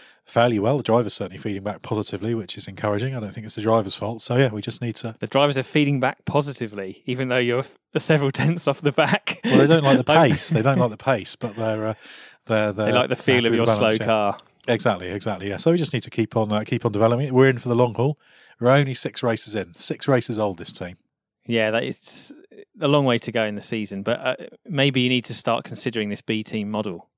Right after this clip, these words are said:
Speaker 1: Well, the B team model is an interesting question, isn't it? Of course, a great topic of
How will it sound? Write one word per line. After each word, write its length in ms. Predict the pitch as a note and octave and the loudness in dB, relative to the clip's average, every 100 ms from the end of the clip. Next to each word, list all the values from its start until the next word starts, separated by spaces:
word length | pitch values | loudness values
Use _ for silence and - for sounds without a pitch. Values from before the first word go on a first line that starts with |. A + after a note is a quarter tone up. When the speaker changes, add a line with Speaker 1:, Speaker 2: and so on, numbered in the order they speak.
| _ - | _ 0
Speaker 1:
Well, 140 | C#3 | 0
the 60 | C3+ | 2
B 120 | D3 | 0
team 180 | - B2 | 0 -2
model 160 | A#2+ | -4
is 120 | G#2+ - | -4 -6
an 40 | |
interesting 240 | A#2+ - | -6 -8
question, 320 | A2 D#3+ - A2 | -4 -4 -2 -4
isn't 180 | B2 | -2
it? 60 | G#2+ | -2
Of 80 | F#2+ | -4
course, 180 | G#2+ G2 | -8 -8
a 60 | |
great 340 | - B2+ A#2 G#2+ | -6 -2 -2 -2
topic 300 | C3 - A#2 | -6 -4 -4
of 140 | A2+ | -6